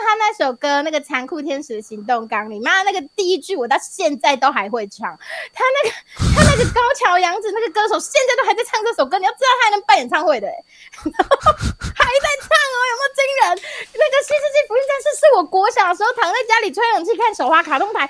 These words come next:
会一直被洗脑那种，而且咱国古那边笑，我说，“啊，又来了，烦死了。” <laughs> 你到底要播几百次？你们是没有钱买其他的版权吗？<laughs> 然后就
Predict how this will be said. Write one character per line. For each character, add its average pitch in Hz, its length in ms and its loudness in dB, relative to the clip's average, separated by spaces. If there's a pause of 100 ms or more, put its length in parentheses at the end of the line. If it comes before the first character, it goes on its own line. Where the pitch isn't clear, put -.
(160)
会 523 160 2
一 508 160 -4
直 403 120 0
被 480 200 -4
洗 381 320 -2
脑 466 60 2
那 370 220 2
种， - 100 2 (200)
而 440 60 -2
且 440 220 2
咱 262 460 0 (400)
国 349 300 4
古 311 180 -10
那 370 80 -6
边 370 160 -2
笑， - 100 4
我 494 540 4
说 - 120 4
，“啊， 587 60 8 (180)
又 807 40 8 (100)
来 622 60 6 (100)
了， 659 40 4 (120)
烦 640 40 -2 (180)
死 - 80 -18 (100)
了。” 480 60 0 (1300)
<laughs> 622 140 0
你 523 60 10
到 - 80 4 (140)
底 480 80 8
要 622 80 10 (200)
播 539 200 4
几 466 220 4
百 381 100 4
次？ 571 100 2 (200)
你 403 60 -2
们 403 100 0
是 554 140 0
没 480 60 4
有 339 60 4
钱 349 140 -2
买 330 120 0
其 - 100 -16
他 349 100 2
的 339 60 2
版 254 180 -2
权 226 180 -10
吗？ 214 140 -12 (100)
<laughs> - 140 -4
然 330 80 2
后 - 200 4
就 - 360 0